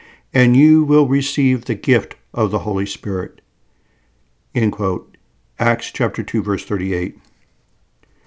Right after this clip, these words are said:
Right before Jesus says he will pray that the Father will give them another counselor,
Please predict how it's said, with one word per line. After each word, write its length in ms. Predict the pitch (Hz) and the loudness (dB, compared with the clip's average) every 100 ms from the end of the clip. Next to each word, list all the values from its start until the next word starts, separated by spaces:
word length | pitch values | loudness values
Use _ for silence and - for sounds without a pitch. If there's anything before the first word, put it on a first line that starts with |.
| _ _ _ _ _ _ - | _ _ _ _ _ _ -4
Right 220 | 151 226 | 0 2
before 260 | 196 170 151 | 0 2 2
Jesus 360 | 135 139 135 | 2 -2 -2
says 300 | - 127 123 | 0 0 0
he 100 | 123 | -2
will 160 | 110 104 | 0 -2
pray 340 | - 135 127 | -2 0 2
that 220 | 107 107 - | 2 0 -4
the 80 | |
Father 340 | - 120 117 113 | 0 2 2 2
will 140 | 107 | -2
give 300 | 98 127 113 | 0 -2 -2
them 180 | 120 110 | -2 0
another 320 | 104 104 101 | 0 -2 -4
counselor, 720 | - - 127 127 - 95 110 | -6 -4 -2 -2 -4 -4 -6